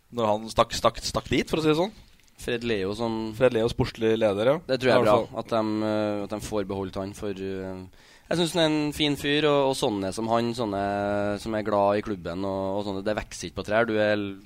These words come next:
Speaker 2: vil på en måte, eh, er han litt lei og føler han har gjort mye, så må du putte han i en annen rolle, for sånne klubbfolk, eh, treng-, trenger alle klubber på uansett nivå. Så det,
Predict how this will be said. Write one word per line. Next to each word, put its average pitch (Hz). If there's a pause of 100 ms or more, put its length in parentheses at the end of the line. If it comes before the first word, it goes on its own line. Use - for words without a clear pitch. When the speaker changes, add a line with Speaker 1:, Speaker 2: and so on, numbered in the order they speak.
Speaker 2:
vil 117
på -
en 98
måte, 92 (1000)
eh, 117
er 120
han 107
litt 113
lei 117
og 117
føler 110
han 104
har 113
gjort 110
mye, 127
så 131
må 113
du 107
putte -
han 110
i -
en 117
annen 107
rolle, 98
for 107
sånne 95
klubbfolk, 95
eh, 104
treng-, 101 (220)
trenger 135
alle 107
klubber 107
på 117
uansett 107
nivå. 107
Så 113
det, 104